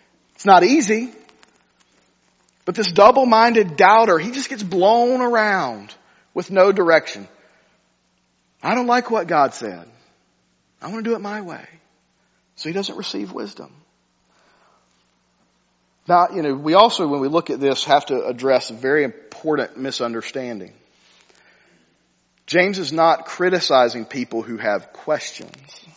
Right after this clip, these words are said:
He's not criticizing people who may have doubts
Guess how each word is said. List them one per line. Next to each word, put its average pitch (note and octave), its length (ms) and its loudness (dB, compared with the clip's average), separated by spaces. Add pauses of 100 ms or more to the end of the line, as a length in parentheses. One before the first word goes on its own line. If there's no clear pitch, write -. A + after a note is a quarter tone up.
(560)
He's D#3 200 -10
not E3+ 200 4
criticizing C3 680 0
people B2 400 -6
who A#2 340 -6
may B2 240 -4
have A#2 440 -2
doubts - 680 -4